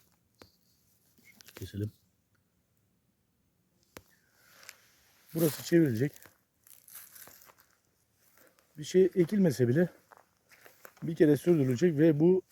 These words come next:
mantarın artık her şeyi bitmiş olacak.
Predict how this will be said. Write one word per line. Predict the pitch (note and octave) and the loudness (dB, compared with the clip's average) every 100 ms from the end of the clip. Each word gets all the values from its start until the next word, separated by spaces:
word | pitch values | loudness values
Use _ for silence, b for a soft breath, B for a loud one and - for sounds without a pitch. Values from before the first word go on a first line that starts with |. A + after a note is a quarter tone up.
| - _ | -20 _
mantarın | A2+ C#3+ E3 D#3+ C#3+ D#3+ - - _ _ _ _ _ _ - - | -2 2 2 2 0 0 -4 -20 _ _ _ _ _ _ -20 -4
artık | C3+ B2+ C3 G#2+ | -4 -4 -12 0
her | D3+ E3 | 4 4
şeyi | C#3 D3+ | 2 -6
bitmiş | C#3+ - - | -6 -10 -2
olacak. | A2+ G#2 - | -2 -2 -8